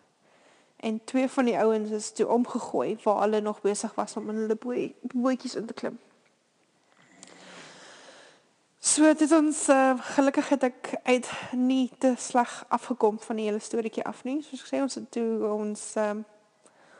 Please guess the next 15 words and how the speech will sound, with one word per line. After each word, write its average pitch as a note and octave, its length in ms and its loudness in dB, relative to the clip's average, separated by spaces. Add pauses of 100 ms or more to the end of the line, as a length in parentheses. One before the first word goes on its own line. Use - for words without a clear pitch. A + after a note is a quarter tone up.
(120)
ons B3 140 -6
pad - 280 -2
teruggeroei B3 640 0 (720)
en, A#3 300 -4
eh, A3+ 300 -2 (1700)
terug B3 260 2
by C4 60 0
die A3+ 180 -2
pub A3+ 180 6
het G#3+ 140 -6
ons A#3 220 -8
met A3+ 240 -6
een A#3 160 0
van A3+ 180 -2
ons - 800 -8